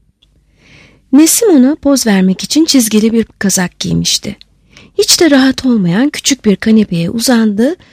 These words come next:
elinde çalmasını bilmediği bir gitar vardı, kaşları çatılıydı. Sonunda alçak sesle, "İskenderiye'de aşk sözcüğü nasıl söylenir? İşte sorun burada. Uykusuzluk,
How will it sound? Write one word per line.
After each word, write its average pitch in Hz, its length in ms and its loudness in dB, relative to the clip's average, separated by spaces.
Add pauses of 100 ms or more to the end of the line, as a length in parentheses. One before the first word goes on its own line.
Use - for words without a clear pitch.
(300)
elinde 311 420 2
çalmasını 262 640 -2
bilmediği 269 580 0
bir 240 120 0
gitar 202 420 -6
vardı, 170 520 -6 (320)
kaşları 226 480 -2
çatılıydı. 190 720 -10 (840)
Sonunda 254 580 0
alçak 226 400 -4
sesle, 208 520 -6 (920)
"İskenderiye'de 294 1000 -4
aşk - 280 -6
sözcüğü 214 520 -4
nasıl 320 280 -4
söylenir? 175 760 -6 (280)
İşte 262 280 -2
sorun 208 420 -2
burada. 175 420 -10 (920)
Uykusuzluk, 240 880 -4